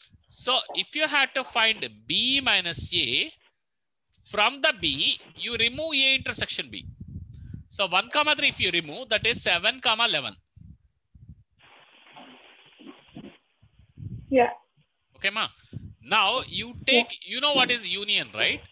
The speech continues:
Speaker 1: So you take union of all the three now. Union of all the three, A union B you find. A union B is what? You have one, two, three,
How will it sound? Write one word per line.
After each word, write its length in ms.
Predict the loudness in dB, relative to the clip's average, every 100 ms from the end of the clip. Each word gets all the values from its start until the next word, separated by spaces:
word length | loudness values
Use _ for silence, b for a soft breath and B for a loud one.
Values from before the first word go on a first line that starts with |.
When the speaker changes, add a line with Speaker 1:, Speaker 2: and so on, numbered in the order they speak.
| b b b _
Speaker 1:
So 260 | 0 4
you 260 | 4 4 0 0
take 200 | 0 0
union 520 | -6 -4 2 2 4
of 160 | 0 4
all 180 | 4
the 120 | 4 0
three 220 | 0 -2 -4
now. 220 | -2 -2 -6 -20 _ _ _ _ -20 -20 _ _ _ _ -18
Union 360 | -8 0 2 4
of 160 | 2
all 180 | 2 2
the 100 | 0
three, 200 | 0 -2 2 2
A 20 | 2
union 360 | 2 0 0
B 80 | 0
you 180 | 0 -2
find. 380 | -2 0 -2 -4 -18 -20 -20 _ _ 0
A 40 | 2 2
union 240 | 0 -2 -2
B 120 | -2
is 120 | -4 -10
what? 160 | -10 -10 -12 -20 _ _ _ -20 -20 -14 -12 -12
You 240 | -14 -8
have 360 | 0 2 2 -2 -8
one, 280 | -2 -2 -2 -10 -18 _
two, 400 | -18 -14 -14 -16 -18 -18 -12
three, 480 | -2 0 0 -4 -12